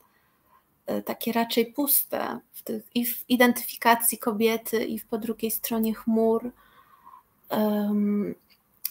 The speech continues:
nie wiem, zawsze wydaje mi się, że to jest taki bardziej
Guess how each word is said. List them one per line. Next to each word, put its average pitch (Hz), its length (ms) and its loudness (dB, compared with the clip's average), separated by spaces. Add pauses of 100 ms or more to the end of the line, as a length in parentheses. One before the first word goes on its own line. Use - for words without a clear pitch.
(120)
nie 233 140 4
wiem, 202 180 0
zawsze 247 320 6
wydaje 214 340 4
mi 208 80 2
się, 214 180 0
że 208 100 -2
to 214 140 -2
jest - 420 -2
taki 208 640 -2 (1300)
bardziej 214 880 6